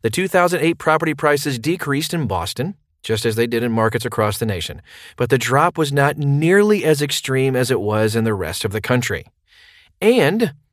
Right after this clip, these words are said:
Boston recovered much faster than other markets, too. That consistency in value from year to year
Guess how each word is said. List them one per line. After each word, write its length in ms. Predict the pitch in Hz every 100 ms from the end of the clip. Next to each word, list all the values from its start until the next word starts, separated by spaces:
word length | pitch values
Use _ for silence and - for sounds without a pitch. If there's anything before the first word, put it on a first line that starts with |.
| _ -
Boston 320 | 123 127 131
recovered 500 | 131 131 127 135 127
much 280 | 127 135 -
faster 600 | - 202 240 - 123 127
than 180 | 131 147
other 240 | 240 208
markets, 400 | 110 98 107 -
too. 260 | 220 294 139 _ _ _ _ _ _ _ _
That 220 | - 214 -
consistency 760 | 214 196 - 202 - 196 -
in 120 | 196 180
value 360 | 143 139 143
from 200 | 127 127
year 240 | 107 117 131
to 160 | 143
year 340 | 117 90 82